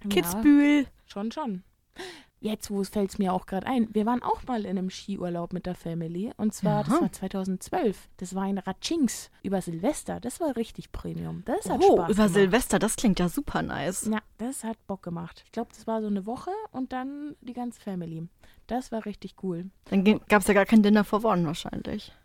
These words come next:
Speaker 1: Nee, damals noch
Speaker 2: Ah.
Speaker 1: nicht. Damals hab ich das auch noch nicht so auf dem Schirm gehabt. Da war ich selber noch irgendwie so zwölf Jahre alt.
Speaker 2: Mhm.
Speaker 1: Dementsprechend, ja,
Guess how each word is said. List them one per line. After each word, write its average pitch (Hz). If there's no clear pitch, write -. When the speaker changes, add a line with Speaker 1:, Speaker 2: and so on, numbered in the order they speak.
Speaker 1:
Nee, 214
damals 226
noch 202
Speaker 2:
Ah. 190
Speaker 1:
nicht. -
Damals 226
hab 254
ich 254
das 254
auch 240
noch 240
nicht 277
so 262
auf -
dem 233
Schirm 254
gehabt. 185
Da 196
war 208
ich 208
selber 214
noch 185
irgendwie 185
so 175
zwölf 175
Jahre 170
alt. 180
Speaker 2:
Mhm. 190
Speaker 1:
Dementsprechend, 220
ja, 190